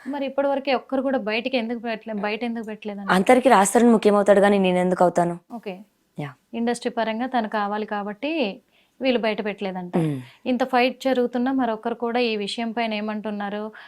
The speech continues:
Speaker 1: "మాకు అసలు పెళ్ళి, పెళ్ళయిందని ఎవరికి కూడా తెలియదు, పెళ్ళి కాలేదు" అని చెప్పేసి ఇండస్ట్రీ వాళ్ళు కూడా అంటున్నారు. ఇంకొకటి ఈ అమ్మాయి ప్రీతి, ప్రీతి విషయానికి వస్తే మరి ఆ వాళ్ళకు డ్రగ్స్ మా ఇంట్లో అసలు మాకు తెలియదు అని మీరు అంటున్నారు.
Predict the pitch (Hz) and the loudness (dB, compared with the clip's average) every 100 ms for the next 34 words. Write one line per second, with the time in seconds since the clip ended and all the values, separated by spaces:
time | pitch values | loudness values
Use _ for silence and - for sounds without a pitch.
0 | - 220 220 233 226 220 233 220 226 - | -12 -4 -2 -2 -4 -6 -4 -2 -4 -4
1 | 214 226 233 226 226 220 196 208 214 214 | -2 0 0 -2 -4 -4 -6 -6 -8 -6
2 | 196 196 196 190 190 196 220 202 208 214 | -8 -8 -8 -8 -8 -10 -8 -6 -6 -6
3 | 185 196 196 190 196 190 202 190 196 214 | -4 -4 -6 -6 -8 -8 -12 -12 -12 -12
4 | 180 185 - 196 180 180 180 175 175 180 | -10 -10 -12 -10 -10 -10 -12 -12 -12 -12
5 | 175 170 170 - - - 254 247 269 262 | -12 -12 -14 -18 -10 -2 0 0 0 0
6 | 262 240 - 220 196 196 208 190 208 196 | 0 -2 -4 -6 -4 -4 -6 -6 -4 -4
7 | 170 - _ _ _ _ - _ 226 262 | -6 -12 _ _ _ _ -20 _ -2 0
8 | 269 247 240 233 220 214 - 254 226 202 | 0 -4 -2 -4 -4 -8 -6 -4 -2 -2
9 | 190 - 214 208 208 214 185 190 196 285 | -4 -4 -2 -2 -2 -6 -4 -6 -4 -2
10 | 254 214 196 208 202 190 185 170 - 180 | 0 0 0 -2 -2 -2 -6 -8 -6 -4
11 | 180 247 262 269 269 240 247 220 202 170 | 0 2 2 2 2 4 4 2 -4 -6
12 | 160 | -8